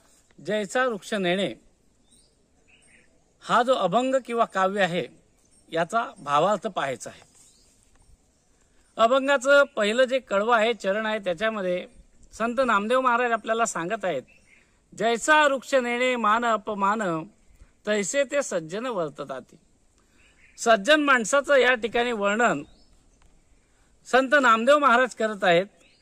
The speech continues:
आणि संत नामदेव महाराजांनी सज्जन आणि वृक्ष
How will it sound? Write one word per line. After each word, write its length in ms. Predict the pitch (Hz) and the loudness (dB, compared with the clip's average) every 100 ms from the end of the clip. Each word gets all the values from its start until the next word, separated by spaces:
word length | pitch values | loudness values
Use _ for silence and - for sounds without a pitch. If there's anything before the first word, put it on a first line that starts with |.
| _ _ _ _ _ - | _ _ _ _ _ -6
आणि 220 | - 285 | 0 0
संत 320 | - 254 254 294 | 0 -2 0 0
नामदेव 340 | 262 226 233 285 | 0 0 2 4
महाराजांनी 520 | 269 240 262 262 285 | 4 2 0 -2 -8
सज्जन 680 | - 220 214 196 262 285 302 _ _ _ | -8 -6 -4 2 2 2 -2 _ _ _
आणि 220 | 180 247 | -2 0
वृक्ष 360 | 254 254 247 - | 0 -2 -6 -6